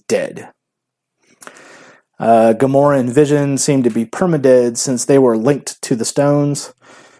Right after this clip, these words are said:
Time has turned back, and the city is no longer in shambles. Tony basically just turned back the clock. Everyone is back where they were right before Thanos' assault on Earth started. Only this time, Tony and Thanos are gone.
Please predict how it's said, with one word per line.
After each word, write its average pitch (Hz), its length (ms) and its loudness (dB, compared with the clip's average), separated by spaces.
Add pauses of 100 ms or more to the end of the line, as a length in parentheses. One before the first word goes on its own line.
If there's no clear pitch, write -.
(360)
Time 151 260 -2
has 139 120 -4
turned 139 280 -4
back, 135 400 0
and 120 180 -6
the 110 60 -4
city 143 240 2
is 123 180 2
no 131 100 2
longer 123 340 2
in 107 100 -6
shambles. 135 720 0 (500)
Tony 160 240 -2
basically 139 480 0
just 131 220 -2
turned 135 220 -4
back 117 220 0
the 98 100 -12
clock. 120 400 -2 (680)
Everyone 147 500 2
is 117 160 -6
back 135 300 0
where 127 120 2
they 110 240 -2
were 127 300 2
right 123 240 0
before 131 360 0
Thanos' 135 440 -2
assault 117 480 0
on 110 160 -2
Earth 117 200 -4
started. 160 540 0 (800)
Only 123 180 2
this 151 180 2
time, 139 240 -4
Tony 151 280 -2
and 113 100 -4
Thanos 139 460 0
are 110 100 -4
gone. 113 520 -2